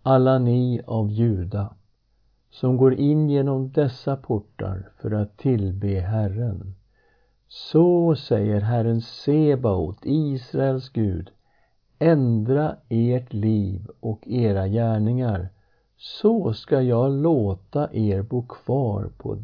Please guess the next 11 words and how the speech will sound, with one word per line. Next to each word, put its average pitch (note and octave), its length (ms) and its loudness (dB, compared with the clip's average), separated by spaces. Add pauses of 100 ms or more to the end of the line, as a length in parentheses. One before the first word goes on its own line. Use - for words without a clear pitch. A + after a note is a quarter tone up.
denna A#2+ 400 0
plats." - 680 -14 (880)
Så - 200 -4
löftet D#3 580 0
fanns A#2 800 -4 (420)
att B2+ 220 -4
få D3 100 0
bo C#3+ 180 0
kvar C#3+ 540 0
i D3 100 -2
landet, G2 580 -2